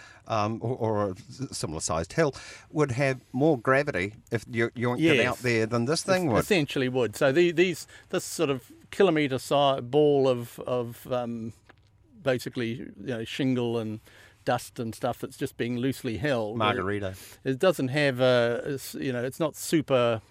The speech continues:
Speaker 2: compacted, like, it's not like a rock, um,
Speaker 1: No.
Speaker 2: essentially. But it, it does take hits. You can see the sort of impact sites where it comes in and things have gone plop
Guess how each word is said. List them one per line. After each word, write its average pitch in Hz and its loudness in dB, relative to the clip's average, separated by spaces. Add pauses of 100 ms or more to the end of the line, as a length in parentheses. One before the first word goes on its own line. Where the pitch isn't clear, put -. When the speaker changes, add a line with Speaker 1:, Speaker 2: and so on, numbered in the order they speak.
Speaker 2:
compacted, 120 -2
like, 120 -4
it's 131 -6
not 139 2
like 123 0
a 110 -6
rock, 110 -2 (100)
um, 107 -6
Speaker 1:
No. 98 -2
Speaker 2:
essentially. 113 -6
But 139 -2
it, 143 -4 (200)
it 175 -8
does 175 6
take 123 2
hits. - -2
You 156 -4
can 143 -2
see 156 0
the 110 -2
sort 113 -2
of 120 -6
impact 120 -4
sites - -2
where 117 -2
it - -8
comes 113 -4
in 117 -2
and 113 -6 (320)
things 120 -6
have 101 -10
gone 110 -8
plop - -2